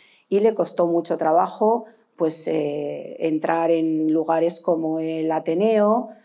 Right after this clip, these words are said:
donde, mm, pues, le fueron dando largas mucho tiempo y, como sabéis,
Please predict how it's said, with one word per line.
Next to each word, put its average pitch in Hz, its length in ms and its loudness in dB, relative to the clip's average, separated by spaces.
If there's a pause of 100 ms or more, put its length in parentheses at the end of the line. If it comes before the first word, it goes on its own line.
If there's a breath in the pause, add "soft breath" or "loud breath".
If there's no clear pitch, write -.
(180 loud breath)
donde, 156 720 0
mm, 143 560 -10
pues, 156 200 -8
le 147 200 -6
fueron 165 380 -2
dando 165 260 0
largas 160 480 -2
mucho 160 300 -6
tiempo 190 600 0 (440 loud breath)
y, 165 300 2
como 165 240 0
sabéis, 165 680 0